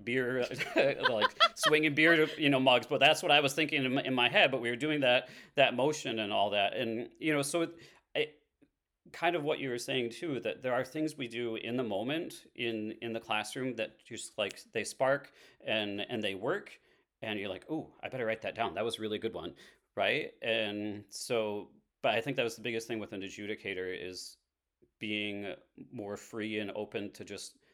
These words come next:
try something out with kids and to, um, you know, <laughs> make it happen. So, and Adam and I talked, you know, a little bit after, you know, I saw him in the hallway, and I was like, <gasps> "That was the first time I've ever done that." <laughs> He was like, "Ah, I,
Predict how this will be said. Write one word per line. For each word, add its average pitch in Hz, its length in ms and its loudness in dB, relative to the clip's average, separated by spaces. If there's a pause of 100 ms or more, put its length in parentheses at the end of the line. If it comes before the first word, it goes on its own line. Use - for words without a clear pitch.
(140)
try 107 220 -2
something 113 360 -6
out 95 220 -4
with 101 220 -10
kids 87 400 -8
and 87 280 -8 (440)
to, 92 420 -4 (100)
um, 90 320 -4 (640)
you 110 180 -6
know, 87 100 -12 (100)
<laughs> - 100 -20
make 110 220 0
it 110 140 0
happen. 95 400 -4
So, - 400 -6 (240)
and 233 120 8
Adam 147 220 8
and 117 80 2
I 104 140 4
talked, - 280 0 (400)
you 120 140 0
know, 113 60 2
a - 20 4
little 107 180 2
bit 104 200 2
after, 95 640 -2 (340)
you 120 80 -6
know, 98 100 -4
I 98 40 -4
saw 101 220 -2
him 101 100 -2
in 104 60 -6
the 95 80 -2
hallway, 98 500 0
and 95 120 -6
I 95 60 -4
was 95 160 -10
like, 87 200 -8 (200)
<gasps> - 240 -20
"That - 500 -10
was 139 140 2
the 135 40 -12
first 131 220 -6
time 123 140 0
I've 113 100 0
ever 120 140 0
done 131 180 0
that." 113 220 -2 (320)
<laughs> 349 240 4
He - 80 2
was 131 200 2
like, 123 240 -4 (160)
"Ah, 180 420 10
I, 185 140 10